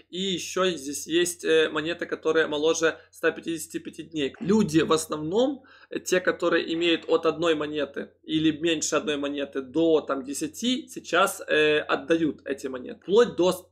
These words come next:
тех, кто имеет сто монет и больше.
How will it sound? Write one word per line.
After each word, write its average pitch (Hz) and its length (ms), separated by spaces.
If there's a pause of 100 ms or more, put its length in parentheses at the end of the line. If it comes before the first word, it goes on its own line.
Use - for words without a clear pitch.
(140)
тех, 220 240
кто 165 220
имеет 175 280
сто 185 380
монет 165 400
и 156 80
больше. 131 500